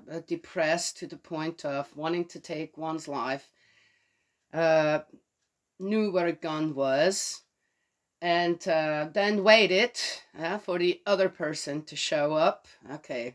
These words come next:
all right, what am I saying here? And then a, a scuffle happened, and a shot went off, and, and nobody got hurt.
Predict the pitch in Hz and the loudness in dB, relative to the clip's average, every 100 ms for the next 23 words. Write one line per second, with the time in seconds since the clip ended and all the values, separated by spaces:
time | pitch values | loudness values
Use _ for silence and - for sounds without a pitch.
0 | - 143 156 110 104 151 156 160 - 160 | -14 -10 -8 -8 -8 -8 -6 -6 -6 -6
1 | 160 165 165 170 165 165 196 _ _ _ | -4 -6 -6 -6 -4 -6 -8 _ _ _
2 | _ _ _ _ _ - 170 170 180 180 | _ _ _ _ _ -4 -2 2 2 2
3 | 175 170 165 - 165 170 - 180 180 175 | 2 4 2 2 -2 -4 -2 2 2 2
4 | - 165 160 165 160 - 160 156 165 - | -2 -2 0 0 0 -2 -6 -4 -6 -6
5 | 151 160 160 - - 151 151 - - 175 | -6 -4 -6 -10 -12 -6 -4 -2 2 2
6 | - 147 160 147 147 151 - - 143 147 | 0 -4 -4 -2 -2 -4 -8 -12 -8 -6
7 | 143 - _ _ _ _ _ _ _ 151 | -6 -10 _ _ _ _ _ _ _ -2
8 | 160 165 185 214 247 240 214 208 202 214 | 0 6 6 6 0 0 0 2 0 -4
9 | 175 | -6